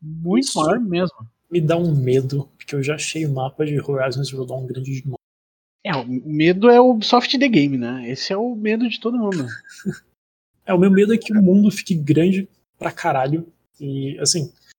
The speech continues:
Speaker 2: fazer um mundo aberto grande já traz aquele problema de como é que você voa isso com coisas interessantes pra fazer. Breath of the Wild e, na minha opinião, pelo menos, The Witcher três fizeram muito bem. E aí, em Horizon Zero Dawn, a gente tinha um mapa grande que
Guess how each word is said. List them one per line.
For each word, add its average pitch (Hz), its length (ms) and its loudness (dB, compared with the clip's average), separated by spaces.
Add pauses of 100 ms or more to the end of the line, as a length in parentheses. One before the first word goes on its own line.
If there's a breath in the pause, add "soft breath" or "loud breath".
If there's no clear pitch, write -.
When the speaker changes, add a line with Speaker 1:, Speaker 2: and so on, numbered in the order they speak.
(260)
Speaker 2:
fazer 170 320 4
um 233 60 2
mundo 240 200 4
aberto 156 380 2
grande 143 640 0
já 151 120 2
traz 151 300 2
aquele 147 200 0
problema 135 460 0
de 135 120 0
como 147 160 -4
é 147 40 -4
que 147 100 -10
você 160 80 -6 (340)
voa 135 280 0
isso 135 120 -4 (100)
com 143 100 -8
coisas 131 320 -4
interessantes 131 440 -6
pra - 120 -20
fazer. 143 280 -8 (720)
Breath 143 220 -2
of - 120 -18
the 165 60 4
Wild 139 540 2 (180)
e, 139 300 -4
na 143 100 0
minha 139 220 0
opinião, 127 260 -4
pelo 123 160 -2
menos, 127 240 -6
The 135 80 2
Witcher 135 300 -2
três - 220 -8
fizeram 139 260 -2
muito 135 180 -8
bem. 127 120 -10 (840)
E 147 100 -2
aí, 156 380 -2 (160)
em 170 120 2 (160)
Horizon 175 360 2
Zero 170 200 4
Dawn, 156 180 6
a - 20 2
gente 175 180 0
tinha 208 220 0
um 202 40 4
mapa 185 200 2
grande 165 420 2
que 175 260 -10